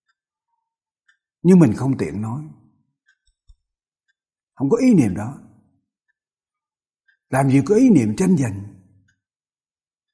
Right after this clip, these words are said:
với các tôn giáo bạn. À. Mọi người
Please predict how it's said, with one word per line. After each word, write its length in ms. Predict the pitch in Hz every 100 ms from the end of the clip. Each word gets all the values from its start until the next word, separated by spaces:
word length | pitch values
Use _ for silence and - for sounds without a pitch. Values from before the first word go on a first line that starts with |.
| _ _ _ _ _ _ _ _ _ _ _ _ _ _ _ _ _ _ _ _ _ _ _ _ _ _ _ _ _ -
với 120 | 156
các 180 | 175 170 156
tôn 180 | 127
giáo 180 | 127 135
bạn. 260 | 107 82 - _ _ _ _ _ _ _ _ _ _ _ _ _ _ _ _ _ _ _ _ _ _ _ _ _ _ _ _ _ _ _ _ _ _ _ _ _
À. 320 | - 82 - _ _ _ _ _ _ _ _ _ _ _ _ _ _ _ _ _ _ _ _ _ _ _ _ _ _ -
Mọi 240 | 131 127
người 480 | 143 127 110 101 110